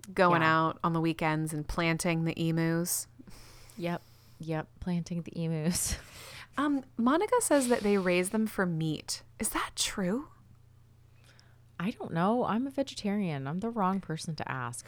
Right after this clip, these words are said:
Speaker 2: but
Speaker 1: I was
Speaker 2: probably.
Speaker 1: just thinking, like, I know that emu farms have been around for a while. I've definitely seen them and heard of them, but I don't ever recom-, like, I don't think I've ever seen emu on a menu. Do they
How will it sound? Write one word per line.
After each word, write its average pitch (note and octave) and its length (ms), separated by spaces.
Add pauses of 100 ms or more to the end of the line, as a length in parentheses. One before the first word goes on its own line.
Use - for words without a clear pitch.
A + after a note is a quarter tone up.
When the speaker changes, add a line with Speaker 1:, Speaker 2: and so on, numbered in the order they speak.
Speaker 2:
but D#3+ 140 (140)
Speaker 1:
I F#3 100
was A3 200
Speaker 2:
probably. C3+ 260
Speaker 1:
just F3 120 (280)
thinking, F4+ 340
like, C4 320 (100)
I C4+ 120
know C4+ 180
that D#4 160
emu G#3+ 280
farms E3+ 400
have F3 120
been - 100
around D3+ 220
for D#3 140
a D#3 60
while. C3 280
I've D#3+ 140
definitely F3 360
seen F3+ 380
them E3+ 160
and D#3+ 120
heard E3+ 200
of E3 100
them, D#3 220
but - 100 (140)
I D4 60
don't A#4 260
ever D#4 380 (260)
recom-, A3+ 400
like, G#3 240 (680)
I A#3 80
don't G4 180
think B4+ 160
I've F4+ 120
ever B3 220
seen G#3+ 420
emu G3+ 320
on G3 120
a D#3 60
menu. F#3+ 680 (800)
Do A#3+ 120
they A3 220